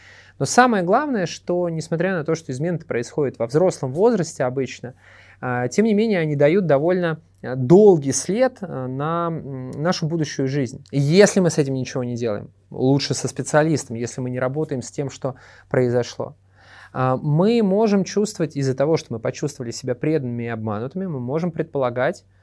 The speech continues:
что в дальнейшем наши отношения будут строиться по такому же принципу.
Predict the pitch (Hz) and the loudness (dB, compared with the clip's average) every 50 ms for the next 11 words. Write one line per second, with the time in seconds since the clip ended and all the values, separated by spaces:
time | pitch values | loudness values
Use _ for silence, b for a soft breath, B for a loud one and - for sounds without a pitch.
0 | _ _ - - - - - - 143 139 139 135 131 131 127 127 b b b b | _ _ -16 -14 -14 -14 -6 -2 0 2 2 4 4 2 2 0 b b b b
1 | b - 127 120 117 127 143 143 135 127 117 113 113 - - 180 170 151 131 127 | b -6 -4 -2 4 6 6 6 6 2 -2 -4 -4 -4 -6 -6 -4 -4 -4 -4
2 | - - 135 - - 120 - - 160 175 196 180 143 139 131 123 - - - 160 | -4 -4 -4 -4 -6 -8 -8 -6 -6 -4 -4 -4 -6 -6 -8 -10 -12 -10 -6 -4
3 | 170 170 - - 147 - - 160 156 156 151 156 - 156 151 147 135 143 143 - | -4 -4 -6 -8 -10 -8 -6 -6 -4 -4 -4 -4 -4 -4 -4 -4 -4 -4 -4 -4
4 | 143 127 110 - - - - - | -6 -6 -6 -8 -12 -16 -20 -20